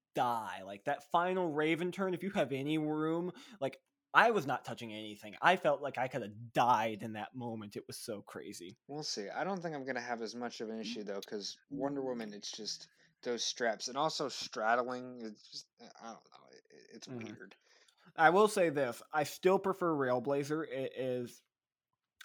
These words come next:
Speaker 1: it, I think, is a little smoother, and it is sl-, okay,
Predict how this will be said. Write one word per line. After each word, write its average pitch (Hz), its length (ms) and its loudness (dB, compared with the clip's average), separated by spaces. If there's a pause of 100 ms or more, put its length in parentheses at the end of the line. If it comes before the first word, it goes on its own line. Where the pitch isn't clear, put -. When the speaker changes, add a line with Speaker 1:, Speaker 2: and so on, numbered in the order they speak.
(120)
Speaker 1:
it, 143 160 2
I 135 140 4
think, 139 200 -4
is 117 100 -6
a 123 60 -2
little 131 320 0
smoother, 208 800 2 (420)
and 147 140 2
it 151 120 2
is 175 180 4
sl-, 143 440 -2 (100)
okay, 143 340 2